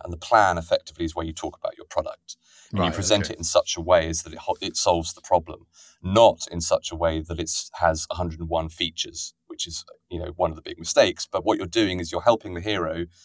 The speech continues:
Speaker 1: to overcome the villain, and you're outlining h-, the plan that they need to follow to make that happen. And that plan is using your product, essentially. Um, I think the, the other point you make there, though, is, is how rigid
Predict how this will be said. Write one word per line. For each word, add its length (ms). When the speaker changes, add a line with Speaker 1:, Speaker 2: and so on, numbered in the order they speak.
Speaker 1:
to 140
overcome 400
the 80
villain, 440
and 80
you're 120
outlining 580
h-, 120
the 120
plan 340
that 140
they 120
need 180
to 60
follow 360
to 160
make 240
that 180
happen. 260
And 140
that 180
plan 580
is 180
using 300
your 100
product, 540
essentially. 540
Um, 400
I 140
think 300
the, 140
the 140
other 120
point 200
you 60
make 180
there, 160
though, 240
is, 260
is 200
how 180
rigid 380